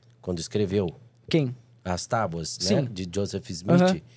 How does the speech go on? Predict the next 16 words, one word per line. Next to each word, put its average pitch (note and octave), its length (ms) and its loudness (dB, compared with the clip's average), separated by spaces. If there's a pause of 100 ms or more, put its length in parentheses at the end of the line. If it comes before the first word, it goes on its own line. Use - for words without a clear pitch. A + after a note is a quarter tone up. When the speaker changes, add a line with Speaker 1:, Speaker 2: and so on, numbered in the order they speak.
(360)
Speaker 1:
É, F2 720 -2
o F#2+ 100 -8
líder G#2+ 280 0
maçônico A#2+ 720 -4
chama-se A#2+ 640 -6 (200)
Irã, G2 300 -2 (400)
né? B2 200 0 (280)
Mormon, E2 440 -2
aliás. E2 400 -6 (540)
A F#2 80 -4
mesma G2+ 320 -2
coisa, F#2 300 -2
eles F#2+ 140 -4
não A2 120 -2
se C3+ 160 -6
chamam, C#3 480 0